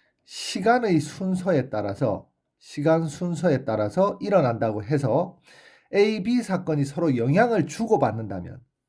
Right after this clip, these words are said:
이 경우에는, 자, A 사건이 먼저 일어나고 B 사건이 두 번째 일어날 때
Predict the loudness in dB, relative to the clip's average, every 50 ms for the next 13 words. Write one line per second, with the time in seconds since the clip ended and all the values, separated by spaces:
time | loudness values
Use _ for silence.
0 | _ -12 -8 -2 0 0 2 2 2 2 4 4 2 0 -2 -8 -14 _ _ _
1 | _ _ _ _ -12 -12 -12 -12 _ _ _ _ _ _ _ _ 4 4 4 4
2 | 4 2 0 0 2 2 2 2 2 2 2 2 2 2 2 2 2 2 0 0
3 | 0 0 -2 -2 -2 -4 -4 -6 -6 -6 -2 -2 -2 -2 -2 -2 0 0 2 2
4 | 0 0 -2 -4 -8 -10 -14 _ -2 0 0 4 4 4 4 4 2 2 2 2
5 | 2 0 -2 -2 -2 -4 -4 -6 _ -4 -2 -2 -2 -2 -4 -6